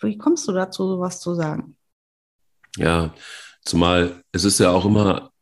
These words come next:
Speaker 2: also Information ist ja auch immer, immer ein guter Berater, einfach
Speaker 1: Mhm.
Speaker 2: bevor man sowas von sich gibt. Und, ähm, ich, du wirst es wissen, aber seit vierzehntausend Jahren leben Menschen bewiesen,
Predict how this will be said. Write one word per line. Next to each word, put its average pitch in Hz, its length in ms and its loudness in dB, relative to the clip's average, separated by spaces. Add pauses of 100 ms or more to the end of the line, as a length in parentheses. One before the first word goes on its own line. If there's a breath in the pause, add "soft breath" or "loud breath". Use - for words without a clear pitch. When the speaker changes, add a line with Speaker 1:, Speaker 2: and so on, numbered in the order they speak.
Speaker 2:
also 95 160 2
Information 104 640 6
ist 87 160 4
ja 78 100 2
auch 76 160 0
immer, 73 260 0
immer 82 140 2
ein 73 140 2
guter 92 280 2
Berater, 65 560 -2
einfach 60 320 -10
Speaker 1:
Mhm. 208 60 -10
Speaker 2:
bevor - 200 -6
man 64 140 -4
sowas - 320 -6
von - 140 -12
sich - 180 -20
gibt. - 220 -10
Und, - 240 -4 (580 loud breath)
ähm, 73 600 0
ich, 71 580 -6
du 82 200 -4
wirst 80 180 0
es 69 80 -4
wissen, 65 520 0 (140)
aber 76 540 0
seit 73 240 -4
vierzehntausend 80 880 0
Jahren 73 280 2
leben 65 360 0
Menschen 64 420 -2
bewiesen, 67 680 -2